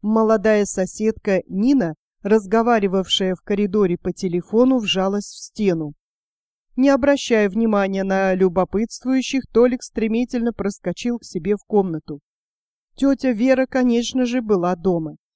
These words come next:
Толик знал, как она провела эти шесть мучительных часов в ожидании его возвращения. Бесцельно слонялась из угла в угол и смолила одну папиросу за другой.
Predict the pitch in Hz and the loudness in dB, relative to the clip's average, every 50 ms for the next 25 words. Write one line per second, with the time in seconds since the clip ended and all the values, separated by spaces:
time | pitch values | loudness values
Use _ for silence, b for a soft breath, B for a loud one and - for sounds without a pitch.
0 | _ _ _ _ - 214 226 240 247 269 226 240 233 - 311 294 247 190 180 - | _ _ _ _ 0 2 2 2 2 0 -4 -4 -4 -2 0 0 2 0 -2 -2
1 | - 208 202 - 214 202 208 202 - 208 202 196 202 208 208 208 208 208 202 - | -2 -2 -2 0 0 -2 -2 -2 -2 -2 -2 -2 -2 -2 -2 0 -2 -2 -4 -4
2 | 208 202 - - - 240 254 277 - - - 277 277 269 - - - 277 269 - | -6 -6 -6 -4 -2 -2 -2 -2 -2 -4 -2 -2 -2 -2 -2 -4 -4 -4 -2 -2
3 | 277 254 254 254 254 - - - 269 - - - 254 247 214 202 226 214 202 220 | 0 0 2 2 0 -2 -4 -6 -6 -4 -2 -2 -2 0 0 0 -2 0 0 -2
4 | 208 190 214 220 233 233 220 220 214 190 208 190 170 202 202 190 196 180 - 185 | 0 0 0 0 0 0 -2 -2 -4 -2 -4 -2 0 0 0 0 -2 -4 -2 -2
5 | 196 196 196 - - - 190 180 175 170 160 151 147 - _ _ _ _ _ _ | -2 -2 -2 -4 -4 -2 0 0 0 0 -4 -6 -8 -10 _ _ _ _ _ _
6 | _ _ _ _ _ _ _ _ _ _ _ _ _ - 170 233 262 247 - - | _ _ _ _ _ _ _ _ _ _ _ _ _ -6 -2 -2 -2 -2 -4 -4
7 | - 302 320 330 294 269 240 233 - - 214 208 196 196 226 254 254 247 233 - | -2 -2 0 0 0 0 -2 -2 -2 0 0 0 0 0 0 0 0 0 -2 -2
8 | - 208 202 175 214 208 185 208 233 240 226 170 147 - 165 214 233 240 220 202 | -2 -2 -2 0 0 -2 0 0 0 0 -2 -2 -6 -4 -2 -2 0 0 0 0
9 | 226 233 226 _ _ _ _ _ _ - 233 254 - - - 262 254 254 254 277 | 0 -2 -2 _ _ _ _ _ _ -4 -4 -4 -2 -2 -2 0 0 0 0 0
10 | 277 269 269 262 262 226 196 196 240 269 277 - 262 240 - 262 247 233 254 254 | 0 2 2 2 0 0 -2 0 0 0 0 0 -2 -4 -2 0 0 2 0 0
11 | - - 226 190 226 226 196 214 226 208 170 190 170 143 - | -2 -4 -4 -2 0 0 0 0 -2 0 0 0 0 0 -4